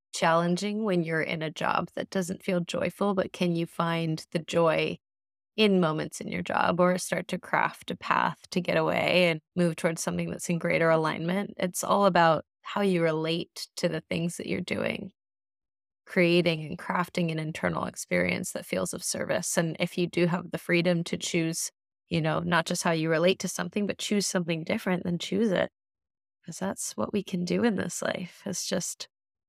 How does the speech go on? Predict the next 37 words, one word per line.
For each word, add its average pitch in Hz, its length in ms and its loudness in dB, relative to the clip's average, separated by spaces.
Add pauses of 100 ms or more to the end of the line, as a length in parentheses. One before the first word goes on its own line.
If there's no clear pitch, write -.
(120)
work 190 240 4
on 190 140 4
our 185 160 2
internal 185 600 0
experience. - 560 -8 (360)
And 180 140 2
the 180 40 6
minute 190 300 6
that - 120 -6
something 185 300 0
external 180 520 0
to 170 140 0
you 165 340 -2
affects - 420 0
your 180 100 0
internal - 400 -2
experience, 180 600 -2
it's 180 180 0
an 165 80 0
opportunity 170 580 0
to 175 120 0
learn 165 260 -2
from - 200 -4
it - 100 -10 (240)
and 170 100 0
to 175 100 -4
see - 260 -2
where - 160 0
you 160 160 -2
might - 280 -6
not 180 220 -4
be, 180 240 -2
um, 190 200 -8 (260)
honoring 175 420 2
yourself, - 640 -2
or 175 280 0 (140)
maybe 170 480 0